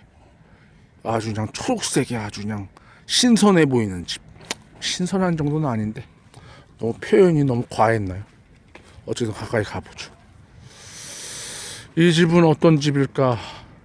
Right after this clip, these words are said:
집은 보면은 사람도 뒤태가 있고 앞태가 있듯이 집도 뒤태가 있고 앞태가 있죠.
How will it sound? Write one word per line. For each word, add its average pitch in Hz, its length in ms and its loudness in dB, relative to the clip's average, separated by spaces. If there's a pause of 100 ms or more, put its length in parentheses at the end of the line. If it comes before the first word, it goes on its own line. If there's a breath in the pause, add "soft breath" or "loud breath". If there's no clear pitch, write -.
(480 loud breath)
집은 190 380 4
보면은 180 360 6
사람도 160 480 2
뒤태가 175 540 2
있고 143 400 0
앞태가 131 640 0 (400 loud breath)
있듯이 131 400 -2 (520 loud breath)
집도 - 320 -4
뒤태가 120 600 0
있고 98 180 -8
앞태가 101 460 -4
있죠. - 280 -14